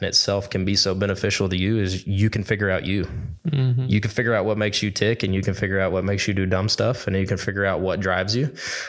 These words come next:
Speaker 1: Um, and you can figure out what's gonna end up making you make an emotional bad decision, um, in a real estate deal. And the more that you figure out you, um, the less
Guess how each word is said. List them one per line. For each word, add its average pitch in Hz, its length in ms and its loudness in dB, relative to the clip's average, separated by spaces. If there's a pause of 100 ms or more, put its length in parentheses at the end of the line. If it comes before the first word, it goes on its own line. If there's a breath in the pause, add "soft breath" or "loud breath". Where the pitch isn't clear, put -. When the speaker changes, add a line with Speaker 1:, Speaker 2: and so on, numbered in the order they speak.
(140)
Speaker 1:
Um, 104 280 0
and 101 140 2
you 101 60 2
can 95 140 -4
figure 101 260 0
out 87 140 2
what's 95 220 0
gonna 95 200 0
end 92 160 2
up 92 140 2
making 95 320 0
you 95 120 2
make 95 240 2
an 95 80 -2
emotional 95 440 0
bad 95 260 2
decision, 101 540 2 (300)
um, 95 440 0
in 101 140 0
a 92 80 2
real 95 200 2
estate 90 340 0
deal. 90 360 0
And 98 280 0
the 107 120 2
more 110 280 0
that 123 140 -2
you 113 120 0
figure 104 360 0
out 95 200 0
you, 113 300 0 (480 loud breath)
um, 95 480 0 (440)
the 110 180 2
less 98 600 0